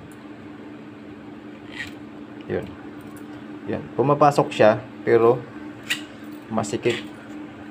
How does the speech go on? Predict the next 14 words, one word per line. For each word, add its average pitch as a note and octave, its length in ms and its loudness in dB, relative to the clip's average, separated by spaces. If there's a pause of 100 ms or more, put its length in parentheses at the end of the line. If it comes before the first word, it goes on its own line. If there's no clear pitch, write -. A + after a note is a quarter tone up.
(420)
Hmm. G2+ 160 -4 (1700)
Kahit - 160 2
pilitin A#2 480 6
mo A2+ 80 4
na, G#2 160 4
ayaw G2 160 4
nang G2 160 0
pumasok. G2 440 2 (1400)
Yan. - 160 -6 (2250)
Yan. - 180 -4 (1500)
Kumbaga, A2+ 380 6 (100)
sa A2 160 4
haba A2+ 320 10
pa, A2 240 8